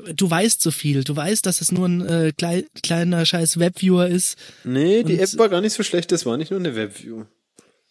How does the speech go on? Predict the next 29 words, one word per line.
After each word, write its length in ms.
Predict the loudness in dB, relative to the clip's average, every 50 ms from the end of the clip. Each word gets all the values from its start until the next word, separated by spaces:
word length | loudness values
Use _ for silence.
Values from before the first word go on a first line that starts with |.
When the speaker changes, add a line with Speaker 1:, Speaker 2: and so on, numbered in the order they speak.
| _ _ _ _ _ _ _ _ _ _
Speaker 1:
Ah, 240 | -20 -18 -16 -16 -14
okay. 180 | -10 -8 -4 -2
Speaker 2:
Und 80 | 0 2
du, 80 | 4
da 140 | 4 6 6
hast 180 | 4 4 6 6
halt, 160 | 6 6 6
Speaker 1:
Hab 60 | 4
ich 60 | 2 0
Speaker 2:
du 60 | 0 2
Speaker 1:
nicht 40 | 4
Speaker 2:
hast 180 | 4 4 4
Speaker 1:
so 80 | 4 4
Speaker 2:
ja 40 | 2
irgendwie 180 | 2 0 -2 -2
Speaker 1:
benutzt. 160 | -2 -2 -2
Speaker 2:
auch 20 | -2
so 120 | -4 -2
eine, 320 | -2 -2 -2 -4 -4 -4
so 60 | -4 -4
eine 140 | -4 -6 -6
Kamera 420 | -4 -4 -2 -2 0 0 0 0 0
mit 220 | -2 -4 -6 -6
drin 480 | -4 -2 -2 -2 -4 -6 -6 -6 -6 -6
und 120 | -6 -6
was 180 | -8 -8 -8 -10
weiß 60 | -12 -14
ich. 180 | -16 -16 -16 -14
Das, 200 | -14 -14 -14